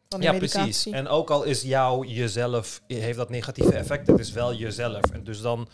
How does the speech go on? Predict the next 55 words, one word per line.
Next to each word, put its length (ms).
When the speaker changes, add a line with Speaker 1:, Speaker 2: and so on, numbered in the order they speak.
Speaker 2:
is 160
het 100
heel 180
makkelijk 420
om 120
in 60
je 80
hoofd 220
argumenten 420
te 100
verzinnen 420
tegen 300
het 120
gebruik 360
van 120
die 100
medicatie 680
of 160
om 140
ermee 220
te 100
stoppen 460
en 120
dat 120
soort 160
dingen. 280
Net 100
zoals 180
hoe 120
Kanye 320
West 200
bijvoorbeeld 380
deed, 280
of 140
zoveel 280
mensen 240
die 100
aan 60
de 60
medicatie 640
zijn 380
doen. 280
Dan 120
is 100
het 40
altijd 220
van, 160
"Oh 120
nee, 140
ik 80
heb 100
het 80
niet 100
meer 140
nodig." 540